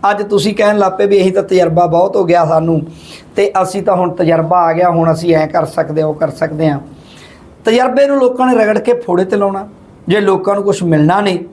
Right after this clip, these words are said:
ਲੋਕਾਂ ਦਾ ਕੁਛ ਹੋਣਾ ਨਹੀਂ। ਸੋ ਮੈਨੂੰ ਲੱਗਦਾ ਹੈ ਇੱਕ ਦੂਜੇ ਨੂੰ ਨੀਵਾਂ ਵਿਖਾਉਣ ਦੀ ਬਜਾਏ ਆਮ ਆਦਮੀ ਪਾਰਟੀ ਦੀ ਸਰਕਾਰ ਨੂੰ ਕਰਕੇ ਵਿਖਾਉਣਾ ਚਾਹੀਦਾ ਹੈ, ਕੰਮ ਬੋਲਣਾ ਚਾਹੀਦਾ ਸੱਚੀ ਮੁੱਚੀ।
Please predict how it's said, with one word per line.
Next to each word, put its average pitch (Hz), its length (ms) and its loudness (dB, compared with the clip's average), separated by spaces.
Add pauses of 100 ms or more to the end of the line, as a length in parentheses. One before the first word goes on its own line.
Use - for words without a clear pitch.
(420)
ਲੋਕਾਂ 185 340 0
ਦਾ 190 80 -2
ਕੁਛ 185 240 -2
ਹੋਣਾ 160 360 2
ਨਹੀਂ। 180 260 -2 (680)
ਸੋ 240 240 0
ਮੈਨੂੰ 247 320 2
ਲੱਗਦਾ 247 320 2
ਹੈ 302 260 -4 (340)
ਇੱਕ 254 380 0
ਦੂਜੇ 202 500 0
ਨੂੰ 233 180 -2
ਨੀਵਾਂ 208 360 2
ਵਿਖਾਉਣ 196 560 0
ਦੀ 202 120 -2
ਬਜਾਏ 175 540 0 (1160)
ਆਮ 240 320 2
ਆਦਮੀ 254 340 2
ਪਾਰਟੀ 202 440 -2
ਦੀ 190 160 0
ਸਰਕਾਰ 170 640 0
ਨੂੰ 180 260 -2 (580)
ਕਰਕੇ 214 420 0
ਵਿਖਾਉਣਾ 175 420 0
ਚਾਹੀਦਾ 170 380 0
ਹੈ, - 220 -6 (440)
ਕੰਮ 240 340 0
ਬੋਲਣਾ 208 340 2
ਚਾਹੀਦਾ 185 360 0
ਸੱਚੀ 180 320 -4
ਮੁੱਚੀ। 175 340 -4